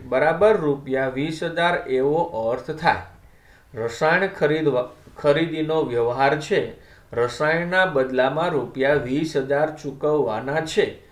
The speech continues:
રૂપિયા એ શું કહેવાય? નાણું છે, એટલે જે વીસ હજાર રૂપિયા શું બન્યું? નાણું.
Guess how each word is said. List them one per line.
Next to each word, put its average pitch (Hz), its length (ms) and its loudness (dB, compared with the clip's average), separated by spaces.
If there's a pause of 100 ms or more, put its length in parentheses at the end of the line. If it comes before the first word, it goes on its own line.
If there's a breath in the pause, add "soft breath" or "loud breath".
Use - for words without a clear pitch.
(380 soft breath)
રૂપિયા 151 600 2
એ 160 220 -2
શું 175 240 -6
કહેવાય? 147 400 2
નાણું 147 440 0
છે, 147 140 -2
એટલે 123 240 -4
જે 117 100 -6
વીસ 139 300 -4
હજાર 156 280 2
રૂપિયા 147 360 -2
શું 160 240 -8
બન્યું? 147 280 2
નાણું. 139 320 0